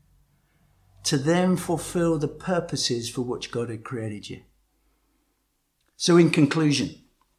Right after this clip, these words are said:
on this Pentecost Sunday, I have a prayer for you. And my prayer is an invitation.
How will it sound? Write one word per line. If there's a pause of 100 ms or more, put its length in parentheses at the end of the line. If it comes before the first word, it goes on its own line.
(2250)
on
this
Pentecost
Sunday, (2750)
I
have
a
prayer
for
you. (1500)
And
my
prayer (1160)
is
an
invitation.